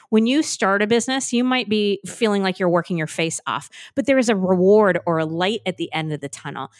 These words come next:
And at the end of the day, you get to decide when you're at work and when you're not. So for me, I drop off J J at school, uh,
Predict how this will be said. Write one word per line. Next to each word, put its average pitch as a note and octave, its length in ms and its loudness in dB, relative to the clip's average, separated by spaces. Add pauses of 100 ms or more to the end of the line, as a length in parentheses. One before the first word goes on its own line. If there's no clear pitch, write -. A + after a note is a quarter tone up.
(220)
And A3+ 140 2
at A3+ 80 -2
the A#3 180 -4
end B3+ 160 0
of D4+ 120 -2
the B3 80 2
day, E3+ 260 0 (100)
you A3+ 340 2
get C#4 200 -4
to G3 120 -8
decide C#3+ 640 -6 (240)
when E3 300 -2
you're C4+ 240 0 (320)
at D#3 160 -2 (100)
work F3 380 -6 (240)
and A3 180 -4
when E3 180 -4
you're E3+ 120 -4
not. A3+ 260 -2 (480)
So A3+ 320 4 (560)
for A#3+ 180 0
me, A3+ 440 0
I F#3+ 100 4
drop A#3+ 320 0
off A3 220 0
J G3 180 4
J F3 340 0
at F3 140 -4
school, D3+ 720 0
uh, D#3 320 0